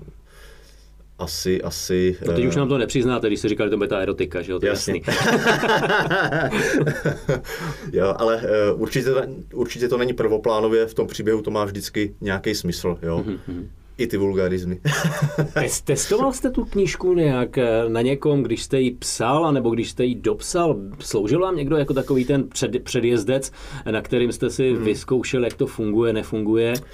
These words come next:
Speaker 1: V podstatě ani ne. Já zpětnou vazbu, co jsem měl, tak byla, eh, z prvního nakladatelství, kde to, kde to jako nevyšlo. Eh, obrali mě o peníze, takže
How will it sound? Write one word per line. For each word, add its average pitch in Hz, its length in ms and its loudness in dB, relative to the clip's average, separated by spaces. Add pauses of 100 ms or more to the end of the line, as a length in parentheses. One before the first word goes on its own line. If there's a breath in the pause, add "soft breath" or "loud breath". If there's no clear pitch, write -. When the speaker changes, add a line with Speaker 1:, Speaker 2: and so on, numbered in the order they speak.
(200 loud breath)
Speaker 1:
V - 80 -8
podstatě 139 400 0
ani 160 140 4
ne. 147 240 4
Já 101 140 2
zpětnou 120 380 0
vazbu, 123 260 -2
co 131 100 -2
jsem 123 200 -2
měl, 127 180 2
tak 117 220 0
byla, 120 360 2 (120)
eh, 104 180 0
z 101 120 -10
prvního 117 360 0
nakladatelství, 110 680 0
kde 104 140 0
to, 107 340 0
kde 87 180 -4
to 104 360 0
jako 98 540 -2
nevyšlo. 101 580 0 (840 loud breath)
Eh, 87 60 -10 (140 loud breath)
obrali 101 360 0
mě 104 160 2
o 87 60 0
peníze, 104 480 0
takže 101 300 -2